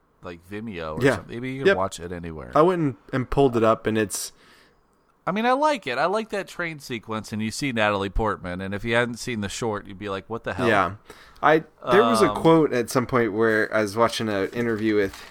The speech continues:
Speaker 2: him, and he said that the movie, that Darjeeling Limited,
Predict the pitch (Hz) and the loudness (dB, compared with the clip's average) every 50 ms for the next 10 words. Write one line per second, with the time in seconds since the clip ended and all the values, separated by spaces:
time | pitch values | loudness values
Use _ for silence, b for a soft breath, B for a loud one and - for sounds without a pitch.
0 | B B B 107 117 120 110 107 98 90 101 110 123 110 - - 165 160 156 156 | B B B -4 0 0 0 0 0 -4 -4 -2 -2 -2 2 4 4 4 6 6
1 | 147 127 110 120 117 117 127 151 165 160 151 156 151 147 135 131 127 B B B | 4 4 4 -2 -2 2 6 6 6 6 6 6 6 6 4 2 -2 B B B
2 | B B B B 117 117 110 127 127 123 123 135 165 185 180 170 156 143 131 123 | B B B B 0 4 6 6 6 6 6 4 6 6 8 8 6 6 6 4
3 | 127 131 131 123 120 113 110 110 104 101 98 92 95 | 4 4 4 4 2 2 4 4 2 2 0 -2 -6